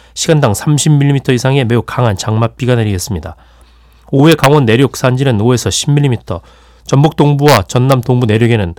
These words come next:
오에서 이십 밀리미터의 소나기가 내리겠습니다. 아침 최저 기온은 십칠에서 이십삼 도, 낮 최고 기온은 이십오 도에서 삼십삼 도로 예보됐습니다.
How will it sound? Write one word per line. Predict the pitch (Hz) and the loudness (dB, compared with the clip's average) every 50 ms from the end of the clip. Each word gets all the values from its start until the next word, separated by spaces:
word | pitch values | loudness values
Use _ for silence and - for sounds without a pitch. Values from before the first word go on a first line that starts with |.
| - - _ _ _ - | -16 -20 _ _ _ 2
오에서 | 127 127 117 117 101 | 2 4 4 4 2
이십 | 98 117 117 - 151 139 | 0 0 0 0 0 2
밀리미터의 | 135 135 131 131 123 117 - - 113 95 | 2 2 2 2 0 0 0 -2 -4 -4
소나기가 | - - - 143 135 131 127 110 104 95 117 127 | -4 -6 -6 -2 -2 0 0 -2 -2 -4 -2 -2
내리겠습니다. | 117 98 95 95 87 - - - 90 80 82 80 - _ _ _ _ _ _ _ _ _ _ _ - - | -2 -2 -4 -6 -6 -8 -8 -10 -10 -10 -10 -12 -14 _ _ _ _ _ _ _ _ _ _ _ -16 -6
아침 | - 123 - - 151 143 | -4 -4 0 0 0 2
최저 | - 165 147 151 | 2 2 2 2
기온은 | 147 139 151 156 170 156 | 2 2 2 2 2 0
십칠에서 | - - - - - 151 143 135 139 117 | 0 -4 -6 -2 0 2 2 2 2 2
이십삼 | 110 117 113 - - - - 135 127 117 | 2 0 -2 -4 -6 -8 -4 -4 -4 -4
도, | 98 76 - - - - - - _ _ | -4 -8 -10 -14 -20 -20 -20 -20 _ _
낮 | - 123 120 - | -2 -2 -2 -2
최고 | - - - 156 143 147 | -4 -2 -2 -2 -2 0
기온은 | 139 143 143 127 98 85 - - - - _ _ _ | 0 0 2 0 0 -2 -6 -12 -20 -20 _ _ _
이십오 | 143 127 - 139 127 131 139 | 0 0 0 2 2 2 4
도에서 | 139 135 113 - - | 4 2 2 0 -4
삼십삼 | - - - 151 139 - 156 - - - - - 143 127 | -6 -4 -4 -4 -2 -2 -4 -6 -6 -10 -6 -4 -4 -4
도로 | 104 95 92 123 135 - - | -4 -2 -2 -2 -4 -4 -4
예보됐습니다. | 120 110 107 107 98 98 87 - - 92 76 76 - - | -4 -4 -4 -4 -6 -6 -6 -6 -8 -8 -10 -10 -12 -18